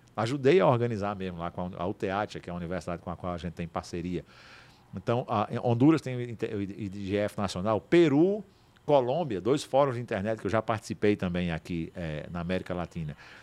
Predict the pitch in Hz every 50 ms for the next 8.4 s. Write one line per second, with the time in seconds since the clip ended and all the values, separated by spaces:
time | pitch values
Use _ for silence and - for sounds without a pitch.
0 | - - _ - 135 139 - - 175 185 190 202 175 - 180 170 - 151 147 143
1 | 120 110 135 147 180 190 190 175 147 104 90 85 87 - _ _ _ _ _ _
2 | _ _ _ _ _ - _ - _ 139 135 135 127 143 160 156 135 135 143 -
3 | - 117 110 104 101 101 104 175 202 - - - 135 139 156 156 135 113 107 95
4 | 95 85 87 80 87 120 160 175 - - - - - - - - - _ - _
5 | - - 143 135 139 165 208 220 - - 165 147 123 117 117 139 214 226 - -
6 | - - 120 113 110 98 98 95 92 90 98 - - - 95 87 - - - 98
7 | 92 - 101 95 - - - - 101 95 92 92 92 - - 92 92 - - -
8 | 90 87 113 190 208 - -